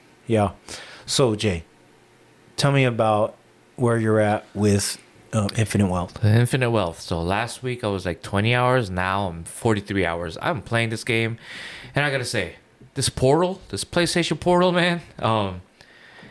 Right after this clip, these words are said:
Speaker 2: it, it's very hel-, <laughs> it helps a lot.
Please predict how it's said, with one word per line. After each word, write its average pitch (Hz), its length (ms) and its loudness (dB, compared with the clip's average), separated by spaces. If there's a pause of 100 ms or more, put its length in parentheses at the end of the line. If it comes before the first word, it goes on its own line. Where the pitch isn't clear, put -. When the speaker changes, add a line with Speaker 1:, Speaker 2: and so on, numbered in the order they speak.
(260)
Speaker 2:
it, 165 260 4
it's 175 100 0
very 127 300 2
hel-, 117 220 -2
<laughs> - 20 -10
it 156 500 -2
helps 156 360 0
a 107 140 -6
lot. 95 340 -2